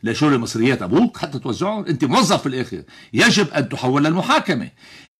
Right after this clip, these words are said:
أنت وكل هالشركاء الموجودين فيها". مشان هيك خوفنا إنه لما بده ترجع هالحكومة الوفاق الوطني أو النفاق الوطني عم ينحكى فيه اليوم هو اللي ضرب عملية التدقيق الجنائي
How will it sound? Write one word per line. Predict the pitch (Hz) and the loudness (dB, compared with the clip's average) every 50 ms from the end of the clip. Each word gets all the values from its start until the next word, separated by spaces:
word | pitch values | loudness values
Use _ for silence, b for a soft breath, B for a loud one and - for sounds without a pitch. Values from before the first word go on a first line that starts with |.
| _ _ - 254 | _ _ 0 2
أنت | 285 277 - - | 2 2 2 2
وكل | 240 214 185 - - 320 | 2 2 2 2 2 2
هالشركاء | 311 226 208 180 - - 156 147 139 131 - 151 139 123 | 4 4 4 2 2 0 0 0 0 -2 -2 -4 -6 -6
الموجودين | 113 107 104 101 92 90 98 90 98 78 | -6 -8 -8 -8 -8 -10 -10 -12 -12 -12
فيها". | - - 78 71 | -12 -12 -12 -8
مشان | 92 135 131 143 180 175 | -6 -4 -2 0 2 2
هيك | 185 226 240 214 156 - B B B B B B B | 2 2 0 0 -2 -6 B B B B B B B
خوفنا | - - 190 208 - - 175 170 170 175 - - 135 | 0 2 2 2 2 2 0 -2 -2 -2 -2 -2 -2
إنه | 127 123 120 117 | 0 0 0 0
لما | 120 113 117 117 | 0 -2 -2 -4
بده | 113 117 107 101 - 170 208 | -4 -6 -4 0 2 2 2
ترجع | - 226 233 196 - 196 139 117 135 | 2 2 0 0 2 2 2 2 0
هالحكومة | 120 - 131 113 - 143 139 123 104 92 - - B B B B - | -2 -2 -4 -6 -4 -2 -2 -2 -4 -6 -10 -12 B B B B 2
الوفاق | 151 156 143 147 131 - 185 190 - - - | 4 4 4 4 4 4 2 2 2 2 0
الوطني | 135 139 156 - - 139 113 110 107 | 0 0 0 0 0 -2 -4 -4 -2
أو | 113 120 120 | -2 -2 -2
النفاق | 117 117 117 - 160 165 156 - 131 | -2 -2 -4 -4 -4 -4 -4 -2 -2
الوطني | 123 139 143 139 123 104 104 | -2 -2 -2 -2 -4 -4 -4
عم | 95 101 | -6 -8
ينحكى | 110 98 110 110 - 107 95 | -8 -6 -6 -8 -6 -8 -6
فيه | - 113 | -4 -4
اليوم | 98 107 117 123 143 147 - B B B B - 175 | -2 -2 -4 -4 -6 -10 -14 B B B B 0 2
هو | 185 156 147 | 2 4 2
اللي | 127 120 110 | 2 2 2
ضرب | 104 165 196 202 160 - _ b b b - | 2 2 2 2 0 -4 _ b b b -6
عملية | 107 113 117 110 120 127 123 123 127 - - b b b b - 123 | -4 -4 -2 -2 -2 0 0 0 -2 -4 -8 b b b b -6 -6
التدقيق | 117 117 - 123 113 - - 143 131 127 117 | -6 -6 -6 -10 -8 -4 -2 -2 -2 -2 -4
الجنائي | 104 107 113 113 117 120 113 110 113 113 107 | -6 -6 -4 -4 -4 -4 -4 -6 -8 -8 -10